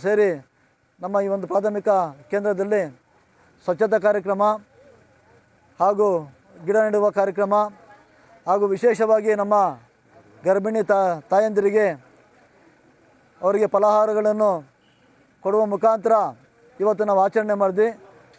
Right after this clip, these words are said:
ತುಂಬ ಸಂತೋಷ ಆಗ್ತಾಯಿದೆ. ನಮ್ಮ ನರೇಂದ್ರ ಮೋದಿಜಿಯವರ ಬರ್ತ್ಡೇ ಒಂದು, ಆ, ಹುಟ್ಟುಹಬ್ಬದ ದಿನಾಚರಣೆಯನ್ನು ಸರಳವಾಗಿ ಉಪಯೋಗ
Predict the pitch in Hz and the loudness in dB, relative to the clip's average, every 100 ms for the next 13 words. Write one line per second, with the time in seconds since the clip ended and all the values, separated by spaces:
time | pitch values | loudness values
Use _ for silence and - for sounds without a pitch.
0 | _ 196 226 196 196 226 202 220 185 214 | _ -2 -2 0 0 0 2 0 0 -2
1 | 202 226 233 - - _ _ 185 196 190 | 2 2 0 -8 -20 _ _ -4 -2 0
2 | 214 214 214 220 208 214 214 208 180 185 | 0 0 -2 -2 0 0 2 2 0 -2
3 | 220 220 220 202 202 208 180 143 _ _ | 0 0 2 0 0 0 0 -4 _ _
4 | _ _ 165 170 175 175 226 220 202 214 | _ _ -2 0 0 0 0 2 0 0
5 | 202 208 208 208 220 190 160 196 220 220 | 0 0 0 0 2 0 2 0 2 2
6 | 220 220 202 147 139 _ _ _ _ _ | 2 2 0 -2 -12 _ _ _ _ _
7 | _ _ 170 214 233 | _ _ -4 2 2